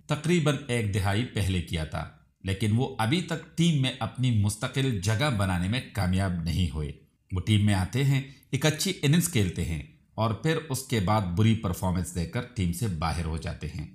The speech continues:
हालिया टेस्ट मैचेस में भी उनकी परफॉर्मेंस इतनी अच्छी नहीं रही है, बल्कि श्रीलंका के खिलाफ जब उन्होंने फिफ्टी स्कोर की थी, तो ये फिफ्टी उन्होंने सत्रह इनिंग्स बाद स्कोर की थी। उनकी कप्तानी में पाकिस्तान पहली मर्तबा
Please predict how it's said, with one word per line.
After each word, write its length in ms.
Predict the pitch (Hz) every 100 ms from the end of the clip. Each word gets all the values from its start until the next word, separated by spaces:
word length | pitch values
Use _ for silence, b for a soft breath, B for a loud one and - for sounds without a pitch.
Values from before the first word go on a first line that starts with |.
| - - -
हालिया 360 | 113 113 120 120
टेस्ट 340 | 120 131 -
मैचेस 420 | 98 95 98 165 151
में 120 | 151
भी 60 | 151
उनकी 260 | 143 139
परफॉर्मेंस 600 | 139 127 117 123 127 120 -
इतनी 340 | 107 135 139
अच्छी 300 | 107 104 - 107
नहीं 260 | 85 85 95
रही 260 | 80 76
है, 180 | 104 107 - - _ _
बल्कि 320 | 107 117 120 151
श्रीलंका 460 | 139 139 156 160
के 120 | 170 165
खिलाफ 360 | 127 117 113
जब 180 | 104 104 98
उन्होंने 340 | 101 120 135
फिफ्टी 360 | 131 107 - 127
स्कोर 340 | - 135 131
की 180 | - 78
थी, 180 | - 80 - B _ -
तो 60 | 117
ये 200 | 143 175
फिफ्टी 400 | 156 110 127 120 117
उन्होंने 360 | 113 117 120
सत्रह 480 | 120 143 135 156 147
इनिंग्स 260 | 117 120 107
बाद 200 | 90 101
स्कोर 320 | - - 90 76
की 120 | 85
थी। 460 | 78 85 78 - _ _ - _
उनकी 260 | 110 110 117
कप्तानी 460 | 113 95 - 135 165
में 240 | 160 143
पाकिस्तान 540 | 143 135 143 143 147 131 -
पहली 260 | 123 160
मर्तबा 460 | 147 113 104 92